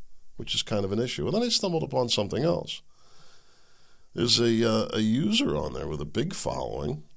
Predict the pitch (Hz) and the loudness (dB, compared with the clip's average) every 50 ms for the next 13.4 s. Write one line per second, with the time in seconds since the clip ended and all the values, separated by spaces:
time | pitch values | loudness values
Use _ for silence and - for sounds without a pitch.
0 | - - - - - - - - - - - - - - - - - - - - | -18 -16 -16 -16 -14 -14 -14 -14 -14 -14 -14 -14 -14 -14 -14 -12 -12 -12 -12 -8
1 | - 104 101 101 101 101 101 95 - - - 107 90 85 87 107 - - 78 - | -4 -2 0 0 0 0 -2 -2 -2 -2 -2 -2 -2 -2 0 2 2 0 0 -2
2 | 92 85 - - 85 85 76 - - - 98 87 82 80 78 - - 95 101 104 | 0 0 2 2 2 0 -2 -4 -4 -4 -4 -4 -4 -4 -4 -4 -2 -2 2 2
3 | - - - 85 78 76 76 85 85 85 80 78 - - - 78 - - - 85 | 2 2 2 0 -2 -2 0 0 0 0 0 2 4 4 2 2 -2 -4 -2 -2
4 | 80 78 71 76 - - - - - 92 107 117 131 143 135 - 69 71 69 64 | 0 0 0 0 0 0 -2 -2 -4 -2 0 0 0 0 -2 -2 -4 -4 -4 -4
5 | 65 71 73 73 71 76 71 73 - - - - - - - - - - - - | -4 -4 -4 -4 -2 -4 -4 -4 -6 -12 -14 -14 -12 -10 -10 -10 -12 -12 -12 -12
6 | - - - - - - 107 - - 60 - - 95 92 101 110 113 113 - - | -12 -12 -12 -12 -12 -12 -12 -10 -10 -10 -8 -4 0 4 6 6 6 6 2 -4
7 | - - - - - - 87 110 113 123 123 - 113 98 95 85 - - - - | -6 -6 -6 -6 -2 0 4 6 6 4 4 2 -2 -2 -2 -2 -4 -6 -8 -2
8 | - 95 82 - - 98 92 92 98 101 104 107 - - - 78 64 - - - | 0 0 0 0 0 0 2 4 4 4 2 2 2 2 2 0 0 0 0 0
9 | 95 107 120 - - - - 90 85 82 80 - - 107 82 71 71 76 - - | 0 0 -2 -2 -2 -2 0 2 2 4 4 4 4 4 2 -2 -4 -4 -2 0
10 | - 208 185 156 123 - - - - - - - - - - - - - - - | 2 2 4 6 6 6 6 4 2 -2 -4 -4 -4 -6 -8 -12 -16 -16 -14 -12
11 | - - - - - - 107 101 - - - 127 131 127 113 113 110 101 107 82 | -8 -6 -2 0 0 0 4 4 4 4 4 4 2 4 6 4 4 4 2 -2
12 | 64 - - 104 92 87 90 87 85 85 85 76 - - 73 80 71 76 82 78 | -2 -2 0 2 4 4 4 4 4 4 2 2 0 -2 -4 -2 0 0 2 2
13 | 76 76 71 69 64 - - - | 2 2 0 -2 0 0 0 0